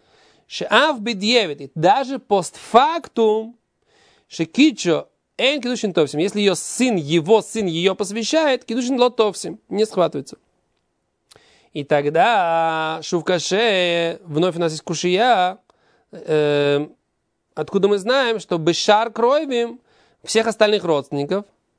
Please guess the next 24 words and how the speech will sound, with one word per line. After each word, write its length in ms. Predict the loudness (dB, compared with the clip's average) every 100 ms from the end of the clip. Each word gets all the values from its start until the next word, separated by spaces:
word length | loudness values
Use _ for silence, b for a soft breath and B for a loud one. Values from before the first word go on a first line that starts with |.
| _ _ _ _ _ _ _
э, 380 | -6 -2 0 -2 2
тоже 300 | 2 2 -2
не 100 | -6
схватывается 460 | -2 -2 -2 -6
кидушин. 340 | -4 -4 -6 -12 _ _ _ _ _ _ _ _ _ _ _ _ _ _ _ _ _ _ _ _ _ _ _ _ _ _ _ _ _ _ _ _ _ _ _ _ _ _ _ _ _ _
Говорит 200 | -12 -4
Гемара: 160 | -2 -2
«Лихатхила», 520 | -2 -4 -2 0 0
то, 80 | -2
что 140 | -4
это 120 | -2
не 100 | 0
нужно 280 | 0 0 -2
делать, 640 | 0 0 2 0 -4 -8 -20 _ _ _ _ _ _ -8
миахойс 460 | -2 -2 0 -2 -2
и 100 | -2
шинавка. 480 | 2 0 0 -8
Мы 120 | -4 -4
это 180 | 0
учим 400 | 0 0 -2 -2
из, 380 | 0 -2 -2 -6 -14 _ _ _
э, 840 | -8 -4 0 0 0 0 0 -2 -6 _ _ _ _ _ _ _
сестры 460 | -16 -12 -2 0 0
жены. 400 | 0 0 -2 -4